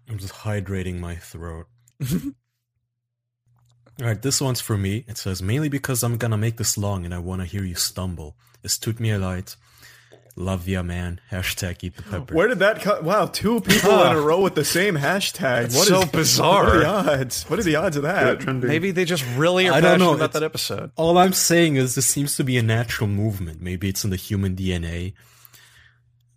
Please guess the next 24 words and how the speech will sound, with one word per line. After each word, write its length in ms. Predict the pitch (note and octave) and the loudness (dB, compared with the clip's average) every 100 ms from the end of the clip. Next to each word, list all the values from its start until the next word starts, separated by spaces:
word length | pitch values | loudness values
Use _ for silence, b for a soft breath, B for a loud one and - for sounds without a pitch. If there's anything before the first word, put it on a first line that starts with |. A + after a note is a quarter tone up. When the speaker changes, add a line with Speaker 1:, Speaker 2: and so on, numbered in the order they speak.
| _ _ _ _ _ | _ _ _ _ _
Speaker 1:
Put 120 | - G#2+ | -2 0
it 100 | A2+ | 2
in 60 | |
the 80 | A2+ | 0
comments 440 | A2+ A#2 G2 E2+ F#2 | 0 -2 -2 -4 -8
is 140 | F2+ | -6
all 160 | F2+ F2+ | -4 -4
I'm 80 | |
saying. 380 | - - E2+ E2 - _ | -6 -8 -8 -10 -14 _
If 120 | - | -12
you 60 | G2 | -6
wanna 160 | F#2 | -6
see 180 | F2+ - | -6 -6
the 100 | F2+ | -8
hep-, 220 | F2 - - | -10 -12 -14
<laughs> 20 | |
if 280 | A#2+ A2 - | -16 -16 -8
you 80 | G#2 | -4
wanna 160 | G#2 | -2
see 180 | G#2 - | 0 0
us 140 | F#2+ - | 0 -2
eat 160 | F#2+ | -12
Carolina 420 | - G#2 F#2+ F#2 | -8 -4 -4 -6
peppers. 440 | F2+ G2+ - E2 | -8 -12 -12 -16